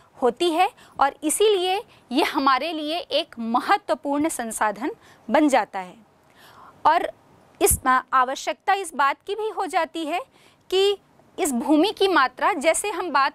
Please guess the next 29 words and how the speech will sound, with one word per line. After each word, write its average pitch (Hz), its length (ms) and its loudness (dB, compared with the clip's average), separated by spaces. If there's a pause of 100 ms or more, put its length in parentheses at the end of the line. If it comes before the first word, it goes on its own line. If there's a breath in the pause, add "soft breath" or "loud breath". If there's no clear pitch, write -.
करें, 370 220 -2
हम 359 280 -4
जिस 285 220 -6
देश 277 380 -2
में 403 100 -4
रह 294 200 -2
रहे 240 120 -4
हैं, 233 340 -8
हमारे 247 400 0
भारत 233 400 -2
देश 254 380 -2 (400 loud breath)
में, 320 320 2
अ, 254 220 0
जितनी 285 360 -4
सीमा 302 380 2
है 392 220 -2
इस 320 120 -6
भारत 247 320 -2
देश 240 320 -6
की, 190 220 -20 (560 soft breath)
तो - 60 2
हमारे 349 340 2
पास 349 240 0
भूमि 269 380 0
की 392 160 -4
मात्रा 311 420 0
तो 392 160 -10
निश्चित 381 440 -8
है, 415 140 -6